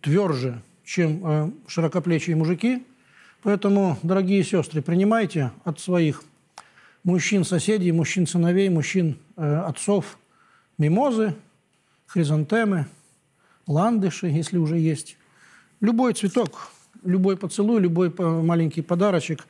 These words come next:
И знайте, что сильная женщина,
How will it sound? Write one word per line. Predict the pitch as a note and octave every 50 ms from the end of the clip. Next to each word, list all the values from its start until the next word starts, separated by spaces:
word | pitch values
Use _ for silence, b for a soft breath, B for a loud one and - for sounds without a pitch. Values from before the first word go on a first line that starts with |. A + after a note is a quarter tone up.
| B B B B B B B
И | A#3 A#3
знайте, | A3+ F3+ F#3 F3+ E3 D#3 C#3+ C#3 - D3+
что | - - - - F3 E3 E3 D#3 D3 C3+ - - _ _ _ _ b b b b b b b b
сильная | - - A3+ A3+ G3+ F#3 E3+ D#3+ D3+
женщина, | C3+ F3 A#3+ C4 G#3+ - - D#3 C3+ C3+ C3+ B2+